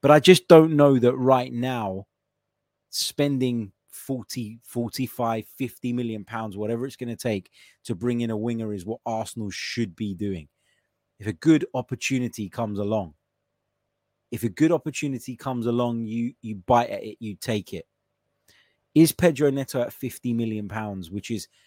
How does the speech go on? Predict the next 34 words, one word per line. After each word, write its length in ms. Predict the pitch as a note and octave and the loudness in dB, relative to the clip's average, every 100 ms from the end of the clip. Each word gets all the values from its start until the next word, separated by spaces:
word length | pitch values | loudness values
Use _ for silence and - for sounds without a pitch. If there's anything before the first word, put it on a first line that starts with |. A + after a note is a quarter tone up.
| _ _ _ _ _ C3+ | _ _ _ _ _ -4
a-, 140 | C#3 | 0
and 260 | E3+ F3 D#3 | 0 -2 0
people 240 | G#3+ G#3 | 0 2
will 60 | F#3 | 0
say, 160 | D3+ | 2
"Why 220 | C#3 C#3+ D3 | 0 2 0
do 60 | |
you 60 | B2 | -2
keep 220 | - C3 | -6 -6
referring 400 | B2 - B2 A#2+ | -6 -2 0 2
back 160 | A2 A#2 | 0 -4
to 80 | - | -6
that 120 | G#2+ | -8
fifty 380 | - A#2+ - A2+ | -6 -8 -6 -4
million 260 | G#2+ G#2 G2+ | -4 -4 -6
pound 240 | G2+ G2 | -6 -6
price 220 | A#2 A2 | -4 -6
tag?" 220 | - F2+ - - - - | -6 -14 -16 -20 -18 -12
Because 260 | C3 D#3+ | -4 -2
that 220 | C#3 G3+ G#3 | 0 0 -2
is 80 | |
what 200 | D3 E3 | -2 0
a 60 | C3+ | 2
lot 100 | C3 | 2
of 60 | B2 | 0
the 100 | A#2 | 0
reports 460 | A2+ - D3 C3+ | -2 -2 -4 -4
are 60 | A2 | -10
suggesting 500 | F2+ G2+ G2 A2+ G2 | -8 -8 -8 -8 -4
Wolves 300 | A2 B2 G2 | -2 0 -2
will 80 | G#2+ | -2
be 120 | G#2 | 0
looking 380 | A#2 A#2+ G#2+ F2 | -2 -2 -8 -12
for. 260 | F2+ E2 | -14 -18